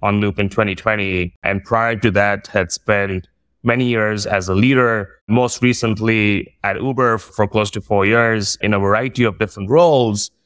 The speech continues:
I think any leader who's done what they've done for a while understand that their people are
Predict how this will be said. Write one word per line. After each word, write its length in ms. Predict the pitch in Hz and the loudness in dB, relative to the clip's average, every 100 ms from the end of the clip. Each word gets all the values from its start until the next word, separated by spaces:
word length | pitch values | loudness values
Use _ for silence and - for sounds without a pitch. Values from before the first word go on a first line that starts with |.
| _ _ - | _ _ -4
I 80 | |
think 180 | 127 139 | -2 0
any 180 | 127 151 | 0 0
leader 520 | 127 123 123 120 113 110 | -2 -2 0 0 -2 -6
who's 240 | 117 107 101 | -8 -8 -6
done 540 | - 110 117 120 113 - _ _ | 0 0 2 2 2 -2 _ _
what 180 | - 104 | -2 -2
they've 160 | 107 95 | 0 0
done 240 | 107 107 | 0 0
for 160 | - 101 | 0 2
a 60 | |
while 320 | 98 113 113 | 4 2 0
understand 480 | 101 110 110 110 104 | -4 -6 -4 0 2
that 160 | 101 101 | 2 2
their 140 | 101 | 0
people 540 | - - 247 131 110 104 | 0 -2 0 0 0 0
are 480 | 110 110 117 120 | 0 2 2 0